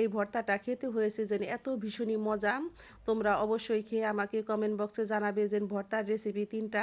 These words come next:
কেমন হয়েছে। অবশ্যই তোমরা দেখে জানিও।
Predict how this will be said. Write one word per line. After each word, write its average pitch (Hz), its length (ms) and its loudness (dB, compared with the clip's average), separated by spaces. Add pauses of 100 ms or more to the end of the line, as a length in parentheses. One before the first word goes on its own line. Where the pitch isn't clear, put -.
কেমন 214 300 0 (100)
হয়েছে। 208 300 0 (540)
অবশ্যই 254 420 2
তোমরা 220 300 2
দেখে 247 380 4
জানিও। 240 380 4